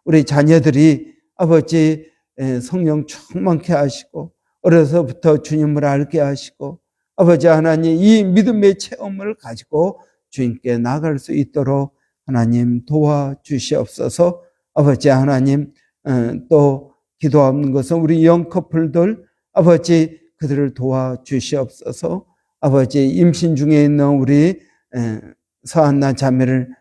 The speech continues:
하나님 기억하여 주시고, 아버지 하나님, 아직 주님을 인격적으로 만나지 못한 심령들, 아버지 하나님, 은혜를 더하여 주시옵소서. 다 주님 만나게 하시고 알게 하시고 아버지 의지하게 하여 주시기를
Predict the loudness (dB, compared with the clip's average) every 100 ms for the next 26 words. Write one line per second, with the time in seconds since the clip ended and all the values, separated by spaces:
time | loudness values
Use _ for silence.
0 | _ -4 -2 -2 -4 0 0 0 -2 -2
1 | -4 -8 -12 -12 -18 -20 _ _ _ 2
2 | 4 4 4 2 2 0 0 0 0 2
3 | 0 -2 _ _ -2 2 4 4 4 2
4 | 0 -2 0 0 0 -2 -2 -4 -4 -2
5 | -2 -2 -2 -2 -2 -2 -2 -2 -6 _
6 | _ -12 -4 -2 0 0 -2 -4 -10 _
7 | _ 2 4 4 2 2 0 0 0 0
8 | -2 -2 -4 -4 -4 -4 -6 -8 -12 _
9 | _ _ -8 -6 -6 -6 -8 -12 -10 -12
10 | -10 -2 2 2 0 0 2 4 2 0
11 | -12 _ -4 0 0 -2 -2 -2 -2 -4
12 | 0 2 2 4 2 2 -2 -12 -10 -10
13 | _ _ _ -8 -4 -4 -4 -4 2 2
14 | 2 -2 -2 -2 -2 0 -2 -4 -8 -8
15 | -6 -2 0 -2 -4